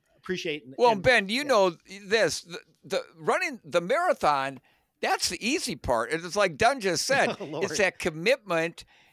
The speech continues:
Speaker 2: you know, y-, you know, if you wanna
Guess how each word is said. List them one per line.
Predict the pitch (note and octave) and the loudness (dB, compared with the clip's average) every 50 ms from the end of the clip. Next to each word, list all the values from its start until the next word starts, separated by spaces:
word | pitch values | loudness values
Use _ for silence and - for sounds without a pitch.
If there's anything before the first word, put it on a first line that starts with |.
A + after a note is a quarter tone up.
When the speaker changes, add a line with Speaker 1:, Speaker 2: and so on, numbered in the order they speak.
| _ _ _ | _ _ _
Speaker 2:
you | - F3+ | -6 0
know, | F3+ F3 E3+ E3 | 2 4 4 4
y-, | E3 - _ _ _ _ _ _ _ _ _ _ _ _ - - - - - | 2 0 _ _ _ _ _ _ _ _ _ _ _ _ -20 -20 -20 -12 -6
you | - G#3+ G#3+ | -4 0 4
know, | F#3 | 4
if | F3 E3 B3 | 4 2 2
you | E4 F4 | -2 2
wanna | E4 D#4 C4+ A#3 G3+ | 2 2 2 2 0